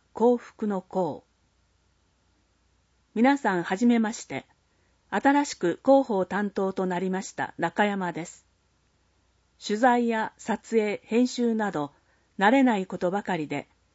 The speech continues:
市民の皆さんや上司、前任の担当者、印刷業者さんなど、多くの人にご協力いただき、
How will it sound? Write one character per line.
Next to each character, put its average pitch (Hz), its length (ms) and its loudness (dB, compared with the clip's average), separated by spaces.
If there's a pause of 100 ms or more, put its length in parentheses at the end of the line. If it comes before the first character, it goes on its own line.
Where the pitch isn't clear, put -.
(160)
市 - 160 0
民 269 220 4
の 190 100 0
皆 202 240 -2
さ 175 140 -4
ん 156 120 -2
や 147 240 -4 (100)
上 208 220 0
司、 151 320 -8 (440)
前 233 160 6
任 262 300 4
の 233 120 0
担 220 240 -2
当 190 220 -4
者、 - 260 -8 (440)
印 269 180 6
刷 269 300 -4
業 254 220 4
者 208 160 -4
さ 196 180 -4
ん 175 100 -4
な 170 120 0
ど、 143 200 -6 (400)
多 269 220 6
く 240 120 0
の 196 100 0
人 202 220 -4
に 165 140 0
ご 165 140 0
協 220 300 2
力 202 260 -2
い 190 60 -6
た 180 140 -2
だ 175 120 -4
き、 - 260 -8